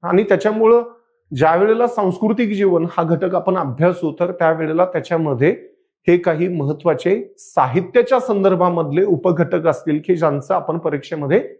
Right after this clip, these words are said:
प्रिपरेशन करणं गरजेचं आहे. विद्यार्थी मित्रांनो, जसं सुरुवातीला मी सांगितलं की ही जी सिरीज आहे या सिरीजमध्ये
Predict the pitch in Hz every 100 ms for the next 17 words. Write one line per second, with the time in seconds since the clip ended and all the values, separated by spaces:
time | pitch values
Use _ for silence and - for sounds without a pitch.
0 | _ _ _ 170 156 165 151 175 170 147
1 | 175 202 170 143 143 127 - - _ _
2 | _ _ _ _ _ _ _ _ 160 131
3 | 190 196 233 185 220 226 233 202 202 220
4 | 208 202 190 202 208 202 202 196 170 190
5 | 190 151 170 - - _ - 175 170 165
6 | 233 226 202 190 220 202 202 156 139 190
7 | 185 185 175 170 185 185 185 165 190